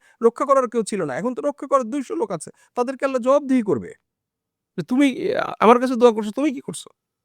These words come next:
তাই না? তো তারা করছে না, কারণটা কি? তাদের ভিতরে এই যে, মানে, ইসলাম,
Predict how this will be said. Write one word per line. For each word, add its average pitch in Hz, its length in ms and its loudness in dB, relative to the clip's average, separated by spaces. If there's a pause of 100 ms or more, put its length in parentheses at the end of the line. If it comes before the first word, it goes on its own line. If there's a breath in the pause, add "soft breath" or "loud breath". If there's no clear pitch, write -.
(260)
তাই 254 100 -10
না? 330 140 -6 (400 soft breath)
তো - 60 -14 (300)
তারা 180 200 -2
করছে - 400 -6
না, 247 100 -8
কারণটা 185 340 -8
কি? - 140 -14 (600)
তাদের 151 380 2
ভিতরে 160 440 -4 (540)
এই 165 160 -2
যে, 160 240 -6 (340)
মানে, 110 140 -6 (200)
ইসলাম, 220 540 0